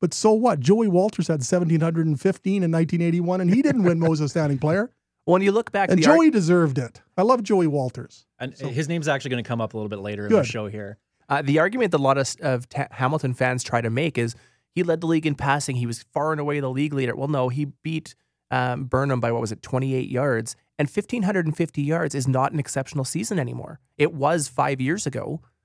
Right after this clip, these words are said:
Speaker 2: but it would not have finished first in any year since two thousand fifteen. Yes, he had thirteen touchdowns. That's, that's a solid year as a receiver, but so is six hundred y-, uh, rushing yards and ten rushing touchdowns, and only two of them were,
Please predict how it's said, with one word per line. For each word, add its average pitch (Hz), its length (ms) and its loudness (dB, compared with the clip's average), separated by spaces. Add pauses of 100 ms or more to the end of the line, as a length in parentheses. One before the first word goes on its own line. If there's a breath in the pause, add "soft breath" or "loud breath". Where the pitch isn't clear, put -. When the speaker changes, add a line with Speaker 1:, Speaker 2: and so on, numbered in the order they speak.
(220)
Speaker 2:
but 139 100 2
it 147 80 2
would 160 140 2
not 165 160 2
have 151 100 -4
finished 160 300 -2
first 180 340 -4
in 127 80 -6
any 135 180 -4
year 147 280 -2
since 127 220 -6
two 143 160 -4
thousand 127 340 -2
fifteen. 139 520 -8 (460)
Yes, 160 280 0
he 170 80 -2
had 143 160 0
thirteen 135 340 -2
touchdowns. 110 460 -4
That's, 117 360 -2 (160)
that's 165 180 -2
a 135 40 -2
solid 127 400 0
year 131 220 0
as 110 80 0
a 107 60 0
receiver, 127 560 -4 (540)
but 131 140 -4
so 160 160 4
is 147 140 0
six - 220 -8
hundred 143 240 -2
y-, 131 220 -4
uh, 123 60 -2
rushing 147 320 -2
yards 127 320 -2
and 110 160 -6
ten 127 260 -4
rushing 139 300 -4
touchdowns, 110 600 -8 (380)
and 135 120 -2
only 143 140 0
two 190 280 -4
of 160 80 -2
them 139 160 -2
were, 143 400 -4